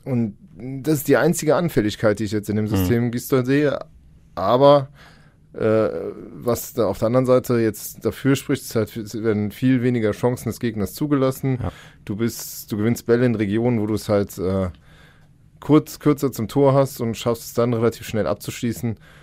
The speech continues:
Speaker 1: Und, äh, das ist das, was dieser Mannschaft liegt. Hast mit Marc Uth einen, der dir da allerdings auch sehr viel weiterhilft. Und, ähm, ja, und, äh, bist halt so auf jeden Fall konkurrenzfähig und auf Augenhöhe mit den, äh, mit den,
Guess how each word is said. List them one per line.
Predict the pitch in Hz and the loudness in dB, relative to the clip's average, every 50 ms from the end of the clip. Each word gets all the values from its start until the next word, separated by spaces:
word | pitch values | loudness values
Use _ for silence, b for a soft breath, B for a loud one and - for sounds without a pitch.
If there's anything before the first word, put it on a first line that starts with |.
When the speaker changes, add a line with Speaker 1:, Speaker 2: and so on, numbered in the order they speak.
| b b b | b b b
Speaker 1:
Und, | - 107 104 104 104 101 | -4 -2 -2 0 0 0
äh, | 95 101 101 98 95 90 | 0 0 2 2 0 0
das | - 104 101 | -2 -4 -6
ist | 95 85 | -4 -4
das, | 104 104 - | -6 -6 -6
was | - 98 - | -8 -10 -10
dieser | - 101 98 | -6 -4 -4
Mannschaft | 98 92 95 90 - 87 - - - | -2 -2 -4 -4 -6 -10 -10 -6 -2
liegt. | 123 131 139 - - - - | -2 -2 -2 -2 -8 -12 -8
Hast | - 104 98 - - | -6 -6 -6 -6 -8
mit | 98 - - - - | -10 -10 -10 -6 -4
Marc | 104 98 98 - | -4 -4 -4 -4
Uth | 131 131 127 - | -6 -6 -4 -4
einen, | 73 95 101 101 | -4 -2 -2 -2
der | 98 101 | -2 -2
dir | 87 90 90 | -4 -4 -6
da | 87 82 58 | -6 -6 -4
allerdings | 52 80 95 92 95 90 101 92 76 | -4 -4 -4 -4 -4 -4 -4 -6 -4
auch | 62 95 104 - | -4 -6 -6 -6
sehr | - - 101 98 | -6 -4 -4 -4
viel | - - 92 82 | -6 -8 -6 -2
weiterhilft. | 120 127 131 139 131 131 135 131 - - B B B B B B B B B | -2 -2 0 0 -2 -2 -2 -4 -6 -12 B B B B B B B B B
Und, | - 170 170 170 165 151 - | 0 2 2 2 0 -2 0
ähm, | - 120 120 117 117 110 - 85 - | 2 2 2 2 0 -2 -6 -12 -14
ja, | - 101 113 110 104 - - - - - | -8 -6 -6 -6 -6 -8 -12 -20 -16 -10
und, | - 123 127 123 113 80 | -6 -6 -4 -6 -6 -8
äh, | 76 87 107 113 | -10 -10 -10 -10
bist | 165 117 131 143 - - | -10 -10 -10 -8 -6 -4
halt | 123 131 127 113 - | -2 -2 -2 -2 -2
so | - 110 120 139 139 - | -4 -2 -2 -2 -2 -4
auf | - 98 - - - | -6 -8 -8 -6 -2
jeden | 117 131 143 135 131 113 | 0 2 2 2 2 0
Fall | - - 104 101 107 117 120 - | -2 -2 -2 0 0 0 -2 -2
konkurrenzfähig | - 127 123 - - 104 95 95 113 120 - - 113 113 113 110 - | -2 -4 -4 -4 -4 -4 -4 -2 -2 -4 -4 -4 -2 -2 -2 -4 -6
und | 107 98 | -8 -8
auf | 95 92 | -8 -6
Augenhöhe | 85 73 101 117 113 113 113 117 113 | -4 -2 -2 -2 0 0 0 0 0
mit | 113 110 107 98 - | 0 -2 -2 -4 -4
den, | 110 104 101 98 92 - b b b b b b b b b - | -2 -2 -2 -2 -4 -6 b b b b b b b b b -6
äh, | - 113 110 104 101 101 90 - - 80 | -4 0 2 2 2 2 0 -2 -6 -10
mit | - 170 123 120 - - | -8 -6 -6 -6 -4 -2
den, | 113 110 107 104 - | -2 -2 -2 -2 -6